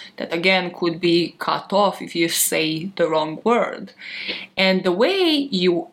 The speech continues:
earn that is, again, comply, comply, comply, try to break the least amount of rules. However, in Ilan, the rules were made in order to be broken.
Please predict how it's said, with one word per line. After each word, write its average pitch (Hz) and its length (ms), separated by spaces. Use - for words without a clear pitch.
earn 294 360
that 180 440
is, 175 300
again, 233 320
comply, - 460
comply, 185 340
comply, 233 800
try 190 360
to 190 140
break 202 640
the 190 140
least 170 480
amount 156 440
of 165 140
rules. 214 720
However, 277 920
in 254 200
Ilan, 247 640
the 214 160
rules 269 720
were 185 320
made 208 760
in 170 200
order 156 480
to - 180
be 156 180
broken. 185 800